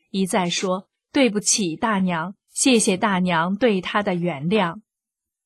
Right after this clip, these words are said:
母亲告诉她：“如果不是修炼大法，我不被撞死，也得撞成瘫痪，因为我原来就患上了骨质疏松症。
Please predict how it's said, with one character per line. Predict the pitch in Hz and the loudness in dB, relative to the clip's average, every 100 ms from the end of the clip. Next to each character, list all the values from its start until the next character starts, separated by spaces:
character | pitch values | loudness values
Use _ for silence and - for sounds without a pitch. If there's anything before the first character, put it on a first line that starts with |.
| _ _ - | _ _ 0
母 | 214 196 | 2 2
亲 | - 202 196 | 2 2 2
告 | 208 185 | 0 0
诉 | 170 185 - | -2 -4 -6
她 | - 175 175 - _ _ | -6 -6 -6 -12 _ _
：“如 | - 202 | 2 4
果 | 208 185 | 6 4
不 | 180 | 4
是 | 180 226 190 | 0 2 2
修 | 180 - 196 | 2 2 0
炼 | 208 175 | 0 0
大 | 180 202 175 | 0 -2 -2
法， | 175 165 147 - _ _ | -4 -6 -8 -10 _ _
我 | 226 220 | 4 6
不 | 196 | 4
被 | 220 247 | 2 0
撞 | 208 285 233 196 | 2 0 2 2
死， | - 180 165 175 _ | 0 -2 -4 -6 _
也 | 190 202 | 0 2
得 | 202 156 | 0 -2
撞 | 170 208 175 | -2 0 0
成 | 175 160 | -2 -4
瘫 | 175 - 185 | -6 -4 -4
痪， | 185 233 175 156 _ _ _ | -2 0 0 -2 _ _ _
因 | - 220 | 2 4
为 | 208 | 6
我 | 190 185 180 | 4 4 2
原 | 185 180 226 | 2 0 2
来 | 202 175 190 | 0 0 -2
就 | 190 208 196 | 0 0 0
患 | 196 196 | 0 0
上 | 185 214 185 | 0 0 2
了 | 175 | 0
骨 | 170 202 170 | 0 -2 -2
质 | 160 220 175 | 0 0 0
疏 | 175 226 | 0 -4
松 | 214 226 214 | -2 0 0
症。 | 214 233 165 | 0 0 -2